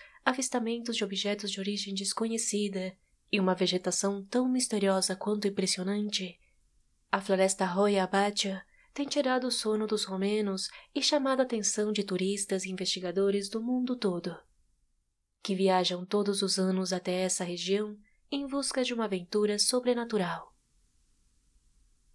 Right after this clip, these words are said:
A floresta Roya Abacha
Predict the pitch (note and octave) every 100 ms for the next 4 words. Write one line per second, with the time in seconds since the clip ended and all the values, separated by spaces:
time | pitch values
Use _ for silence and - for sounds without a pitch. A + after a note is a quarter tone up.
0 | _ _ _ _ _ _ _ _ _ _
1 | _ _ _ _ G3 G#3+ G3+ G3 G3 F#3+
2 | F#3 G3 F#3+ F#3 G3+ G3+ A3 G3+